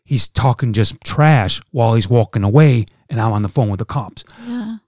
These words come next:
Speaker 1: But she just walked right with him. And I could see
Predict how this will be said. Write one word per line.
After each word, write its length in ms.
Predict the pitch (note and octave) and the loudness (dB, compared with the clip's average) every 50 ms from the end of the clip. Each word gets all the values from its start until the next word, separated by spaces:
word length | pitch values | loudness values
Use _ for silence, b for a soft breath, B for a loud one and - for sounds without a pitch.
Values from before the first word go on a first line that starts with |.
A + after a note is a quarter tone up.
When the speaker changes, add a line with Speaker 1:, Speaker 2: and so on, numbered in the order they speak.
| _ _ | _ _
Speaker 1:
But 140 | - C#3 E3 | -8 -6 -4
she 180 | - - D3+ B2+ | -2 0 0 2
just 240 | A2 C3 - - - | 2 2 2 0 -2
walked 260 | C3 A#2 G2+ - - | -4 -4 -4 -4 -6
right 160 | - G#2 A2+ | -8 -6 0
with 160 | G#2+ C3 D3 A2 | 2 2 2 2
him. 120 | F2+ E2 - _ _ _ _ - | 0 -6 -12 _ _ _ _ -2
And 120 | - C#3 | 0 2
I 60 | B2+ A#2 | 2 2
could 200 | - C#3 - - | 2 0 -2 0
see 480 | - - - F3+ E3 D3 C#3 C#3+ - | 0 2 4 4 6 6 4 2 -2